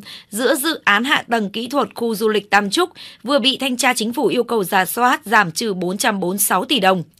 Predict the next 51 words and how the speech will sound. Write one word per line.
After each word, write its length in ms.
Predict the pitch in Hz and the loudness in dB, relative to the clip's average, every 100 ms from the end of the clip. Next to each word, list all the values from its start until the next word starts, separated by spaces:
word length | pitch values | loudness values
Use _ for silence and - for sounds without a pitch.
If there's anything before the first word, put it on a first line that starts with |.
| - | -4
chi 160 | 277 | -2
phí 180 | 277 226 | 0 0
xây 160 | 214 240 | 0 0
dựng, 200 | 240 233 - - - - | 0 -2 -6 -20 -20 -4
không 240 | 285 277 | 2 4
để 180 | 262 214 | 4 2
thất 200 | 220 - | 0 0
thoát 220 | 277 294 | 2 2
ngân 220 | 254 240 | 2 -2
sách 180 | 196 285 | 0 -2
nhà 180 | 269 226 | 0 0
nước 300 | 185 247 - | 0 -2 0
với 140 | 202 | -2
dự 160 | 208 269 | 0 -2
án 280 | - 185 208 | 0 0 0
khu 160 | 254 208 | -4 -2
du 140 | 202 | -2
lịch 180 | 196 - | -2 0
Tam 180 | 190 196 | -2 2
Trúc. 200 | 302 330 _ _ _ _ _ _ _ | 0 -2 _ _ _ _ _ _ _
Trên 200 | - 370 | 0 2
thực 140 | 370 269 | 2 2
tế 180 | - 453 | 4 6
thì 180 | 359 | 4
dự 120 | 247 269 | 2 2
án 220 | 214 240 | 2 4
hạ 160 | 320 | 4
tầng 240 | 226 254 214 | 4 2 0
kỹ 140 | 233 | -4
thuật 280 | 240 294 - | 0 -2 0
khu 160 | 262 240 | -4 -4
du 140 | 240 | -2
lịch 240 | 233 202 | 0 0
Tam 180 | 226 226 | 2 0
Trúc 220 | 208 339 | 0 -2
không 200 | - 302 | 0 0
liên 200 | 240 240 | 2 2
quan 260 | 220 240 226 | 2 2 2
gì 160 | 214 196 | -2 -2
đến 200 | 185 214 | -2 -2
dự 120 | 302 | 0
án 200 | 175 202 | 0 0
đầu 140 | 262 | -2
tư 180 | - 226 | -2 -4
xây 200 | - 208 | 0 -2
dựng 200 | 196 208 | -2 -4
khu 160 | - 240 | -4 -4
du 120 | 202 | -2
lịch 180 | 208 202 | -2 0
Tam 180 | 190 185 | 0 2
Trúc, 200 | 294 | -2